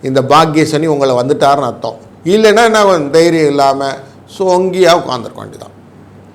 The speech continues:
தேவையில்லாத அலைச்சலோட, இது நல்ல அலைச்சல் தானே, உங்களுக்கு வாழ்க்கையில பெரிய மாற்றங்களை கொடுக்கக்கூடியதுன்னு நல்லது செய்யலாமே. அப்போ அந்த நல்லது செய்யக்கூடிய வாய்ப்புகள் கிடைக்கும்போது, அதிர்ஷ்டம் அப்படின்பாங்க. அதிர்ஷ்டம்னா கண்ணால பார்ப்பது, கண்ணால் பார்க்க முடியாதது பேர் அதிர்ஷ்டம்னு பேர்.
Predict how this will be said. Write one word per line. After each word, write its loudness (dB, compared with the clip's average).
தேவையில்லாத 6
அலைச்சலோட, 6
இது 2
நல்ல 4
அலைச்சல் 4
தானே, 0
உங்களுக்கு 0
வாழ்க்கையில 4
பெரிய 2
மாற்றங்களை 2
கொடுக்கக்கூடியதுன்னு 2
நல்லது 2
செய்யலாமே. 0
அப்போ -4
அந்த 0
நல்லது 2
செய்யக்கூடிய 2
வாய்ப்புகள் 0
கிடைக்கும்போது, -4
அதிர்ஷ்டம் 2
அப்படின்பாங்க. -2
அதிர்ஷ்டம்னா -2
கண்ணால 0
பார்ப்பது, -6
கண்ணால் 0
பார்க்க 0
முடியாதது 0
பேர் -2
அதிர்ஷ்டம்னு -4
பேர். -10